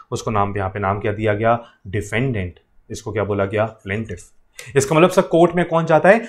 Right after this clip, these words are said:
सर, सबसे पहले मैटर लेके जो पार्टी जाती है वो होती है प्लेंटिफ। प्लेंटिफ कौन होती है सर? इंजर्ड पार्टी, जिसके against tort commit किया गया। सर, वो क्या बोलती है?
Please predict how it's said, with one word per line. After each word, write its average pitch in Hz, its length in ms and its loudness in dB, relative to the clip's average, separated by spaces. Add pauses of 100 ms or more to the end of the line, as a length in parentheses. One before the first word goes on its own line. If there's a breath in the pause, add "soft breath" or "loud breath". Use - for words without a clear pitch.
सर, 156 120 -2
सबसे 139 280 0
पहले 120 260 0
मैटर 110 380 -2
लेके 113 240 -2
जो 107 140 -2
पार्टी 98 300 -6
जाती 98 300 -8
है 107 60 -6
वो 104 100 -4
होती 104 120 -10
है 104 100 -10
प्लेंटिफ। 104 440 -6 (260 soft breath)
प्लेंटिफ 117 300 0
कौन 113 160 -6
होती 110 160 -4
है 120 40 0
सर? 123 280 -8
इंजर्ड 104 500 -2
पार्टी, 92 320 -8 (220 soft breath)
जिसके 117 220 -6
against 113 380 -4
tort 95 240 -8
commit 98 200 -10
किया 92 180 -14
गया। 90 140 -16 (640 soft breath)
सर, 170 140 4
वो 160 120 4
क्या 156 180 6
बोलती 147 300 2
है? 170 120 -4